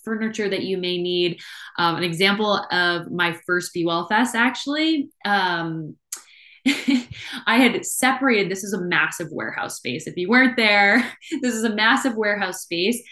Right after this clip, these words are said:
And I had, like, m-, three different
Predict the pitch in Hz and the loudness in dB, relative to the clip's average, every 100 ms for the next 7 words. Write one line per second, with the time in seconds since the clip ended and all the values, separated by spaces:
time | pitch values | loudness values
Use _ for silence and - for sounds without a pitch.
0 | - - 196 185 190 180 175 - _ _ | -12 -2 -2 0 -2 0 -2 -4 _ _
1 | _ - 190 190 - _ 233 220 233 269 | _ -6 -4 -6 -10 _ 2 4 6 6
2 | 277 220 208 214 208 202 | 6 4 2 0 0 -2